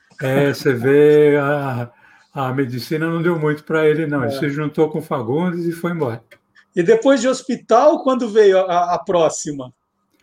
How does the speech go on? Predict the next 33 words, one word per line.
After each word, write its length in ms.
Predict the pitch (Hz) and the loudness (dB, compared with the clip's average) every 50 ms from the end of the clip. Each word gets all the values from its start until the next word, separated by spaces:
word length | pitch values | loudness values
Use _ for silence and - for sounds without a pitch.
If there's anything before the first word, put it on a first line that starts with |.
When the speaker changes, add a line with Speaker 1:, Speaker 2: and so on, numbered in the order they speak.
| _ _ _ _ _ _ _ _ | _ _ _ _ _ _ _ _
Speaker 1:
Olha, 200 | - 147 117 110 | -2 -2 0 0
o 20 | 123 | -2
Hospital 720 | 123 - - 190 160 160 165 - 165 170 190 196 180 156 | -4 -4 -2 -2 -2 -2 -4 -6 -2 0 2 2 2 0
foi 320 | 160 - - 160 156 156 | -4 -4 -2 0 2 2
ao 200 | 151 139 123 117 | 2 0 0 0
ar 220 | 120 127 151 165 156 | 0 0 0 0 -2
em 60 | 135 | -2
mil 160 | 127 147 160 | -2 -2 -4
novecentos 420 | 165 165 151 - - 170 156 156 - | -4 -4 -6 -4 -4 -6 -6 -4 -4
e 40 | |
setenta 460 | - 170 165 165 180 165 160 165 185 175 | -4 -4 -4 -4 -4 -6 -4 -4 -4 -4
e 120 | 170 147 | -2 -2
um. 200 | 131 127 110 101 - _ _ _ _ _ _ _ _ _ | -2 -4 -6 -8 -10 _ _ _ _ _ _ _ _ _
Foram 340 | _ - - 156 151 160 147 | _ -4 -2 0 0 0 -2
quase 320 | 147 - 180 185 151 170 147 | -2 -2 -2 0 0 -2 -2
dez 500 | 123 120 165 196 214 202 156 117 113 139 | 0 0 2 2 2 2 0 0 -2 -2
anos, 720 | 165 185 156 120 - - - - - - - - _ _ _ _ _ _ _ _ | -2 -2 -2 -6 -8 -12 -20 -20 -20 -20 -20 -20 _ _ _ _ _ _ _ _
até 240 | - 131 117 - 143 | -8 -6 -4 -4 -4
que 460 | 139 - - 165 165 165 156 156 156 | -4 -2 -2 0 0 0 0 -2 -4
a 500 | 151 139 131 127 120 120 117 113 113 110 113 113 | -6 -4 -4 -4 -4 -4 -4 -6 -6 -8 -10 -8
T 120 | - - 139 | -4 -4 -4
V 200 | 127 143 156 151 | -2 -2 -4 -2
Globo, 520 | 120 123 123 139 156 165 156 165 180 160 | -2 -2 0 2 0 0 0 -2 -2 -2
em 100 | 139 117 | -2 -2
mil 100 | 117 131 | -2 -2
novecentos 340 | 127 127 117 - 147 120 107 | -2 -4 -4 -4 -4 -4 -2
e 40 | 123 | -2
oitenta 360 | 117 110 - - 120 - 160 | -2 -2 -2 -4 -2 -2 0
e 40 | 147 | 0
um, 160 | 147 175 185 - _ _ _ _ _ - | 0 0 -2 -6 _ _ _ _ _ -4
lançasse 580 | 143 139 143 139 - - 156 156 160 160 - 170 | -2 -2 -2 -2 -4 -4 -2 -2 -2 -4 -4 -4
a 60 | 151 | -4
série 580 | - - - 160 151 156 160 165 165 165 - | -6 -6 -2 -2 0 0 0 -2 -2 -4 -6